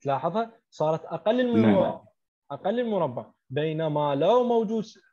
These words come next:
Speaker 1: يعني اقل من مربع لان اكو سمنت خلف البطانه، بينما
Speaker 2: نعم.
Speaker 1: اذا ما موجود سمنت خلف البطانه تلاحظ هاي القيمه تصل الى مربعين، يعني يقل الى مربعين او ثلاثه. تاثيرها جدًا كبير
Speaker 2: نعم.
Speaker 1: الكلرات،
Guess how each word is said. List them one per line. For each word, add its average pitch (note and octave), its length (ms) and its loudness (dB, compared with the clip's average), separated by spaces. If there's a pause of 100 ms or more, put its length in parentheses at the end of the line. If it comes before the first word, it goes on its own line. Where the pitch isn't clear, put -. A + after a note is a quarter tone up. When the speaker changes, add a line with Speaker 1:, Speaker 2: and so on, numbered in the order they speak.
(200)
Speaker 1:
يعني C#3 480 -4
اقل A3 240 0
من A3 60 0
مربع F#3+ 320 2
لان E3+ 220 2 (140)
اكو F#3 160 -2
سمنت G#3 320 -2
خلف F3 280 -2
البطانه، A#2 400 -8 (300)
بينما F3 720 0 (120)
Speaker 2:
نعم. - 100 0
Speaker 1:
اذا B3+ 260 4
ما B3+ 140 2
موجود B3 360 2
سمنت A3+ 320 -4
خلف G#3 240 -4
البطانه F#3+ 540 -6 (340)
تلاحظ D#3+ 340 0
هاي D#3+ 100 2
القيمه D#3 260 -4
تصل D3+ 280 -2
الى C#3+ 180 -2
مربعين، C3 480 -4
يعني A#2+ 200 -8
يقل F#3+ 240 -4
الى D3+ 240 -2
مربعين C#3 500 -2
او C#3 120 -4
ثلاثه. A#2 320 -6 (380)
تاثيرها F#3+ 540 0
جدًا A#3+ 460 -2
كبير D3 260 2
Speaker 2:
نعم. G#2+ 120 -4
Speaker 1:
الكلرات، A#2 540 -6